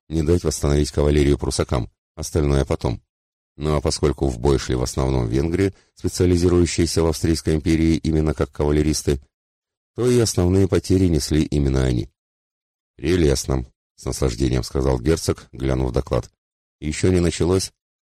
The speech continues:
«Нет, сир», — чуть улыбнулся Трауб, принёсший столь приятные вести. «Пока недовольство венгров сдерживается многочисленными наградами.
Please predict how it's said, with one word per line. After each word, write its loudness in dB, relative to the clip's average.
«Нет, -2
сир», — -2
чуть -4
улыбнулся 0
Трауб, 0
принёсший 0
столь -2
приятные -2
вести. -4
«Пока -4
недовольство 2
венгров 2
сдерживается 0
многочисленными 0
наградами. -2